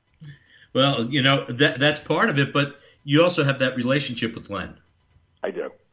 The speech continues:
Speaker 2: I do, and he's a great, great man. He is so benevolent. He's just an incredible guy. He's got so much going on, and he's the most benevolent guy you ever wanna meet.
Speaker 1: Yep.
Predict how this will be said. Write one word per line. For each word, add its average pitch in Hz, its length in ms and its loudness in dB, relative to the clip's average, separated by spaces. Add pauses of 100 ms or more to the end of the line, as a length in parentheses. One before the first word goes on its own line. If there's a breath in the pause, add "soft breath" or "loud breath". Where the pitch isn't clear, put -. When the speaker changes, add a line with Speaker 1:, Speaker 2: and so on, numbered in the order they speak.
(400 soft breath)
Speaker 2:
I 98 80 -6
do, 82 260 -6
and 80 140 -14
he's 101 220 -8
a 85 180 -6
great, 85 480 -4 (320)
great 82 320 -4 (200)
man. 76 360 -10
He 104 200 -4
is 87 260 -8 (120)
so 104 160 2
benevolent. 101 600 -2 (260 loud breath)
He's 123 160 -2
just 117 180 -2
an 92 80 -4
incredible 87 440 -2
guy. 92 300 0
He's 98 240 -10
got 113 160 0 (120)
so 113 120 4
much 110 280 0
going 95 300 -2
on, 87 240 -4 (440 soft breath)
and 101 140 -8
he's 98 160 -8
the 101 60 -8
most 95 320 -6
benevolent 95 460 -4
guy 92 220 -2
you 82 140 -6
ever 85 120 -6
wanna 85 260 -6
meet. 76 240 -14 (1200)
Speaker 1:
Yep. - 360 -4